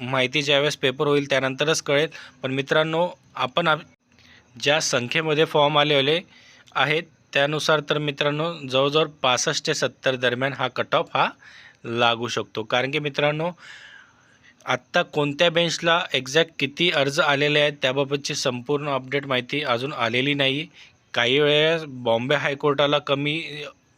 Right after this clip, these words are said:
अर्ज आलेले असतील व औरंगाबाद हायकोर्टाला जास्त अर्ज आलेले असतील, तर असंसुद्धा राहू शकतं. त्यामुळे हा कट ऑफ थोडाफार कमी जास्त होऊ शकतो. तर मित्रांनो,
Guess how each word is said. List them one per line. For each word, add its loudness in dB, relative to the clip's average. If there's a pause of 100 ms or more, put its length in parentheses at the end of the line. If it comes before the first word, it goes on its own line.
अर्ज 0
आलेले 4
असतील -2
व 2
औरंगाबाद 2
हायकोर्टाला -2 (920)
जास्त -2
अर्ज 2
आलेले 2
असतील, -2 (680)
तर 2 (100)
असंसुद्धा 0
राहू 4
शकतं. -2 (140)
त्यामुळे 0 (480)
हा 2
कट 0
ऑफ 2 (120)
थोडाफार 2
कमी -2
जास्त -2 (400)
होऊ 0
शकतो. -2 (380)
तर -2
मित्रांनो, -2